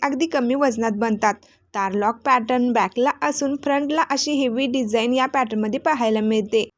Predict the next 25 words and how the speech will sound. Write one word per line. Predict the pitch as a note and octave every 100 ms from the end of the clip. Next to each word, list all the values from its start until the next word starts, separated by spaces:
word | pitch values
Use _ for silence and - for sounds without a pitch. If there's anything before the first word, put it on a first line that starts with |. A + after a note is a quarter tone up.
| - G3
झुमका | G3+ F3+ A3
लुकमध्येही | B3 A#3 A3+ B3 A#3+ D4+ D#4+
या | C#4
डिझाईन्स | A#3+ A#3+ G3+ A3 C4 G3+
अव्हेलेबल | C4+ A#3 A3 G#3 A3
आहेत. | A3 G#3+ G#3+ G#3+ _ _
शिवाय | - C4 C4+ A#3
अमेरिकन | G#3 G#3+ A#3 B3 C4+
डायमंड | A#3+ G3+ A#3 A#3
ड्रॉपलेट | A#3 G3+ A3 A#3 A3
डिझाईनमध्येही | B3+ C4 B3+ C4+ A#3+ C4 B3 C4
या | B3+
मॉडेल | C4 B3+ A3 A3+ B3+
डिझाईन्स | C4 G#3 A3+ B3+
खूपच | - C#4 A#3 A#3+
सुंदर | C#4 A3 G#3+
वाटतात. | G#3+ G#3+ G#3 G#3+ G#3 - _ -
डेली | F#3+ F#3+ F3+
यूजसाठी | A3 A#3+ A#3+ C#4+
बेस्ट | C4 C4+ C#4 D#4
डिझाईन्स | C4 G3+ G#3+ G#3+ G#3+
आहेत. | G#3 G#3 G3+ - _ _ _
हार्ट | - G3+ F#3+
शेप | - G#3 F3+
डिझाईनचे | G#3 F3 G3+ G#3 C4+